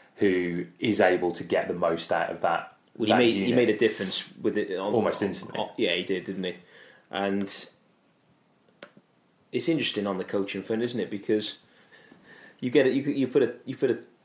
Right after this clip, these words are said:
Speaker 2: a good coach in, and it, it changes the side almost overnight,
Speaker 1: Yeah.
Speaker 2: doesn't it? Um, so that'll be, if we go back two years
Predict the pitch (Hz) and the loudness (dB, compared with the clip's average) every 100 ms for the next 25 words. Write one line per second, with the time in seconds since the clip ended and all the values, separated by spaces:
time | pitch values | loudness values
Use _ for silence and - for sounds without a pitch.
0 | - 113 120 - 113 - 90 98 - _ | -6 -2 0 4 4 2 -4 -4 -10 _
1 | _ _ 110 110 113 - 104 107 - _ | _ _ -2 2 0 0 -4 -6 -8 _
2 | _ _ _ _ - 120 117 110 110 - | _ _ _ _ 0 0 0 0 0 2
3 | 120 113 - _ _ _ _ _ - 117 | 2 2 -2 _ _ _ _ _ -4 0
4 | 113 107 113 107 113 127 123 120 120 113 | 0 2 2 4 4 4 2 0 -2 0
5 | 104 - - - - - _ 120 123 123 | -2 -6 -18 -16 -16 -18 _ 4 4 4
6 | 123 123 - - _ _ _ _ _ _ | 2 0 -4 -16 _ _ _ _ _ _
7 | - - 131 123 143 143 143 - 135 131 | -10 4 6 8 6 6 4 4 4 6
8 | 127 117 - - - - - - - - | 4 2 -6 -20 -20 -20 -20 -20 -20 -4
9 | 147 147 170 - 147 123 131 - - 123 | -4 2 2 8 6 8 4 2 0 2
10 | 117 117 87 98 - | 4 4 4 2 -2